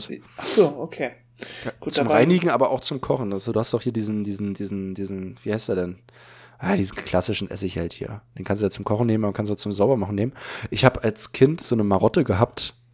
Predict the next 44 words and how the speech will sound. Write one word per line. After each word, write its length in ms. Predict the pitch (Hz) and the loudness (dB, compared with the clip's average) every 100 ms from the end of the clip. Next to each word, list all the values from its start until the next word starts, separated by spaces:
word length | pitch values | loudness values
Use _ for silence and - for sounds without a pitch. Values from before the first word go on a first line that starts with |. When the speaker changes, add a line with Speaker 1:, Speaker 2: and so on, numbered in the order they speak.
| - | 2
Speaker 2:
Wir 100 | 101 | 2
hatten 220 | - 123 | 4 -2
immer 240 | - 113 107 | 2 2 4
hinten 220 | 120 123 | 2 2
den 140 | 113 | 0
ganz 200 | 107 113 | 0 0
normalen 300 | - 117 110 | 2 2 2
Essig, 340 | 113 117 95 101 | 2 2 0 0
ne? 220 | 104 156 - _ _ _ - - _ - | -4 -6 -14 _ _ _ -20 -20 _ -2
Also 160 | - 104 | 4 4
diesen 240 | 107 107 104 | 4 2 6
ganz 240 | 113 117 | 6 6
klaren 260 | - 104 107 | 10 10 10
Essig, 240 | 101 110 | 6 2
den 120 | 101 | 0
du 40 | 104 | -2
zum 140 | 104 | 4
Kochen 220 | 113 107 | 4 4
und 60 | 104 | 2
zum 120 | 101 | 0
Putzen 240 | 107 - | 0 0
nehmen 160 | 101 87 | -2 -2
kannst. 340 | - 90 - - - - - - - | -4 -6 -12 -18 -20 -20 -18 -18 -2
Ähm, 360 | 107 101 98 104 | 4 6 4 0
und 60 | 98 | 0
dann 200 | 101 101 | 0 2
habe 140 | 110 | 4
ich 80 | 120 | 4
immer 200 | 117 110 | 2 -2
die 100 | - | 0
Flasche 260 | - 135 | 6 8
aufgemacht 460 | 135 - 120 127 - | 8 4 2 2 2
und 40 | |
hab 120 | 110 113 | -2 2
mal 100 | 107 | 2
so 300 | 107 107 104 - | 4 4 2 -2
kurz 220 | - 131 - | 6 6 8
dran 160 | 123 | 4
gerochen. 460 | 113 104 104 101 95 - | 6 6 4 0 -6 -2
Und 80 | |
dann 100 | 101 | 0
ist 120 | 107 - | 2 0
es 100 | |
so 100 | 120 | 2